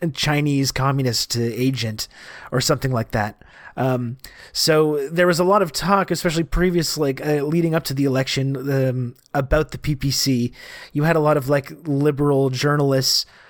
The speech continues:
kinda openly wondering, like, "Well, you know, we might not agree with their views, but maybe we should start listening to these folks and, like, include them in our discourse because they've got this constituency," uh, and they were rising a lot in the polling, and it didn't end up really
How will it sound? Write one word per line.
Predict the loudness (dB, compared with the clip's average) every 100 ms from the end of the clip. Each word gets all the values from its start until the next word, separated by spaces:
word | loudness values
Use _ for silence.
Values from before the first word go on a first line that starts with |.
| -20 -8
kinda | -2 0
openly | 0 0 0 0
wondering, | 2 2 2 0 2
like, | -2 0
"Well, | 0 2 4
you | 2
know, | 2 2
we | 2
might | 2 2
not | 2 0
agree | 2
with | 0 2
their | 0
views, | 2 2 4 4 0
but | -2
maybe | 0 0
we | 0 0
should | -2 -4
start | 0 0
listening | 0 -2 0 -2
to | 0
these | 0 -2
folks | 0 0 0 0
and, | -2
like, | -2 -2
include | -4 -2 -2 0
them | 0
in | 2
our | 0
discourse | 0 -2 -2 0 0 -2
because | -4 -2
they've | -2 -2
got | -2 0
this | -2 -4 -8 -18 -20 -14 -4
constituency," | -2 0 0 2 2 2 2 2 0 -4 -20 -20 -14
uh, | -2 2 2 2
and | 2
they | 2
were | 2
rising | 2 2 2 0
a |
lot | 2 2
in | 0
the | 0
polling, | 2 4 4 2 0 -4 -10 _ _ -6
and | -2 0 0 -2
it | -2 -2 -4
didn't | 0 2 2 -4 -2
end | 0 0 2
up | 2 0 _ _ _ -8
really | 2 4 6 4 2 -2